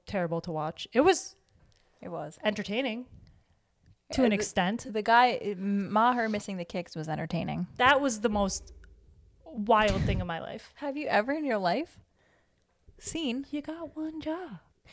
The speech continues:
Speaker 1: And that's a kick he does every single day.
Speaker 2: Yeah.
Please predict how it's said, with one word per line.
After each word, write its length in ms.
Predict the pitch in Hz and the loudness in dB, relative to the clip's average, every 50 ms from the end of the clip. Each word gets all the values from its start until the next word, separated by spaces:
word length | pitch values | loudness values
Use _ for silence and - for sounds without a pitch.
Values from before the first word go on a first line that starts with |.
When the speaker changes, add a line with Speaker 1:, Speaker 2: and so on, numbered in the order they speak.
| - - - | -20 -2 2
Speaker 1:
And 140 | 254 262 277 | 4 6 6
that's 160 | 294 320 - | 6 6 4
a 80 | 370 - | 2 0
kick 280 | - - - 349 - | 0 -2 -4 -2 0
he 100 | - 349 | 0 2
does 260 | 285 247 285 285 277 - - | 4 4 6 4 4 4 2
every 260 | 254 269 269 302 294 | 0 2 2 2 0
single 340 | 277 - 302 294 285 269 247 | 0 0 0 2 2 2 2
day. 540 | 190 240 254 320 349 240 180 175 180 190 - - - | 2 2 2 2 2 0 0 -2 -4 -8 -12 -14 -12
Speaker 2:
Yeah. 680 | - 220 214 214 240 247 247 240 214 190 165 160 160 156 | -12 -10 -6 -4 -4 -2 0 0 0 -2 -2 -4 -6 -8